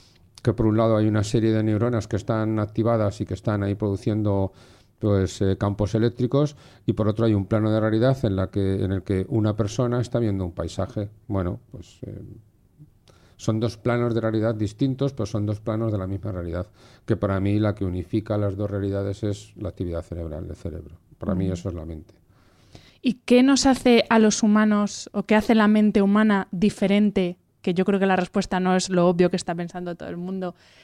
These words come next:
Speaker 2: ¿Qué nos hace diferentes de otros seres?
Speaker 1: Bueno, hay varias cosas que nos hacen diferentes. A nivel anatómico, tenemos como primates, tenemos muchas más neuronas que otros primates, el que más neuronas tiene. Entonces, nuestro cerebro es el de un primate,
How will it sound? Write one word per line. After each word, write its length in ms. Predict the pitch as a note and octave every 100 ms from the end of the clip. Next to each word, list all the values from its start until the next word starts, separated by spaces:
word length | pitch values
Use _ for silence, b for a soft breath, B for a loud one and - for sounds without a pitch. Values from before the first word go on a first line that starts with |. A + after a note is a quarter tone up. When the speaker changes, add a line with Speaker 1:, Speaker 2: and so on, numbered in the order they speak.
| b
Speaker 2:
¿Qué 140 | A3+
nos 120 | A#3 A#3
hace 200 | A3 A3
diferentes 720 | G#3+ G#3+ G#3+ G#3+ F#3+ F3+ F#3+
de 120 | G3
otros 240 | F#3+ F3+
seres? 400 | - F#3 E3 - _ _
Speaker 1:
Bueno, 380 | F#2+ G2 A2+ F#2
hay 180 | F#2+ F#2+
varias 360 | G#2+ A#2 G2
cosas 340 | - A2 G#2 -
que 80 |
nos 160 | F#2 F#2
hacen 240 | G2+ G2
diferentes. 720 | F#2 E2+ F2 G#2+ G2+ E2+ - b b b b b b -
A 80 | F#2+
nivel 320 | G2 G#2 A2
anatómico, 720 | A2 G2 A#2+ A#2 G2+ F2+ F2
tenemos 540 | G2 G#2 G#2+ G2 - - _
como 300 | - G2 F#2+
primates, 760 | G2+ G2 B2+ B2+ F2 D#2+ - - _ -
tenemos 580 | G2 G2+ G#2+ G2+ - -
muchas 440 | G2+ G#2+ G#2 G2+
más 160 | G2 G2
neuronas 400 | G2 F#2+ F#2+ F2
que 120 | -
otros 300 | F#2 E2+ E2
primates, 640 | - E2+ F2+ - F2 - - -
el 180 | F2
que 100 | F#2
más 460 | F#2 F2 - - - _ _ -
neuronas 460 | F2+ E2+ E2+ E2+ -
tiene. 240 | - G2+
Entonces, 320 | G2 E2+ F2+
nuestro 260 | F2 - F#2+
cerebro 340 | F#2+ F#2 F#2
es 80 | -
el 80 | F#2+
de 60 | F#2+
un 80 | F#2
primate, 480 | F#2+ G2 G#2+ A2